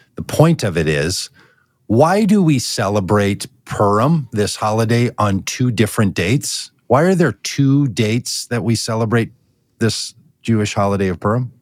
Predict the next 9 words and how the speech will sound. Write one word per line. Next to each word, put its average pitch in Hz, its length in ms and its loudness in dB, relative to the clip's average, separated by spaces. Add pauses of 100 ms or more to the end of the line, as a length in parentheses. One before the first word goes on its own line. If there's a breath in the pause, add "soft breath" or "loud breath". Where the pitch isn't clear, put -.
What's, - 220 -2
what's 160 200 -2
that 123 180 0
about? 143 320 2 (480 soft breath)
So 151 80 2
they 156 100 4
tell 139 240 -2
the 135 60 0
story. 139 440 -2